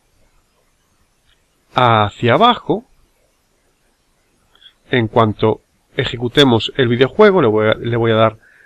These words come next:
a la ban-, a la banderita y tenéis que mirar aquí abajo a ver qué pasa con esa flechita. Lo pongo en marcha y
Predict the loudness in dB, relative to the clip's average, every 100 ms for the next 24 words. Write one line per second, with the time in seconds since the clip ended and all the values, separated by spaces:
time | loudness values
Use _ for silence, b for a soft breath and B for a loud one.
0 | b b _ -2 0 0 -2 -2 0 0
1 | -2 -4 -4 -8 -6 -4 -4 -4 -8 -4
2 | -4 -4 -10 -4 -2 0 -2 -4 -6 -4
3 | -6 -6 -8 -6 -4 -4 -2 -2 -4 -6
4 | b b b b -8 -4 -4 -4 -8 -8
5 | -20 -20 _ _ _ _ _ _ _ _
6 | _ _ _ _ _ _ _ _ _ _
7 | _ _ _ _ _ -12 -6 -4 -2 0
8 | 0 -2 -4 -6 -2 -4 -4